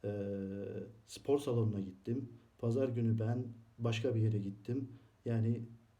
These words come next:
dünyasal işlerle uğraştım ya Rab," diyeceksiniz. O zaman o size ne soracak?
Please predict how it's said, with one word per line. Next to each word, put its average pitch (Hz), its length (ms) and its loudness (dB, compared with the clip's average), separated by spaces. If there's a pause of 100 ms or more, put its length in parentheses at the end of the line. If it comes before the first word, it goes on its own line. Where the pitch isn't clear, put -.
(800)
dünyasal 113 640 2 (180)
işlerle 113 520 2
uğraştım 110 600 0 (420)
ya 104 160 0
Rab," - 280 -12
diyeceksiniz. 98 640 -4 (600)
O 131 80 2
zaman 135 220 2
o 135 60 0
size 120 260 -2
ne 113 60 4
soracak? 98 400 -2